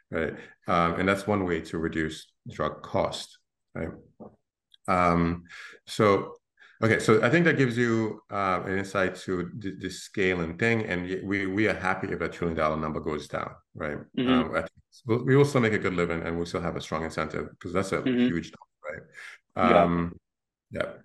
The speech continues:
Speaker 1: Um, and also just naturally, like, these, these prices are going down. As I said, um, one of the drugs that was made news last November,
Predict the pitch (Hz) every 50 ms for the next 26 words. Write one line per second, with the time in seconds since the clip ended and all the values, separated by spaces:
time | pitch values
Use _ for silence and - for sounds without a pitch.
0 | _ _ _ _ _ _ _ _ _ _ - 110 104 101 104 101 101 98 98 98
1 | 98 98 98 95 95 92 92 - _ _ _ _ _ _ _ _ - 127 120 123
2 | 127 - - 139 143 135 135 - 143 127 127 123 107 107 101 95 98 95 - -
3 | 117 113 113 117 117 113 104 98 92 90 95 98 95 98 - 110 92 90 - -
4 | - _ - 95 95 - 98 82 - - 87 87 87 101 101 107 107 107 110 110
5 | 110 104 90 92 87 87 - - - 95 90 87 85 85 - _ _ - 85 82
6 | 82 82 82 82 82 78 - - - 80 101 107 113 117 104 98 85 87 95 90
7 | 87 87 87 - - 90 85 85 - 87 85 85 - - - _ _ _ - -
8 | 110 98 95 90 90 92 90 90 85 85 87 87 82 87 87 87 - - 107 90
9 | 85 80 82 87 87 90 82 80 78 78 78 - -